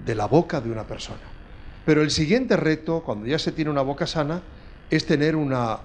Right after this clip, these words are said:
una boca bonita. ¿Ustedes han escuchado hablar del diseño digital de la sonrisa?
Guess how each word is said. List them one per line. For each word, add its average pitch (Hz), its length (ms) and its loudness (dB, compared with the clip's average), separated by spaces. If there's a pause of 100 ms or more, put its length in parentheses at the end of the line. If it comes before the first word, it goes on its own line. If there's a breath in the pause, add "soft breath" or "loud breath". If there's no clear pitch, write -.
(160)
una 139 180 2
boca 160 360 2
bonita. 127 500 0 (1040)
¿Ustedes 165 420 4
han 175 120 6
escuchado 151 500 2
hablar 143 400 2 (600)
del 135 280 4
diseño 160 560 6
digital 139 560 2
de 139 80 2
la 139 120 2
sonrisa? 151 540 -2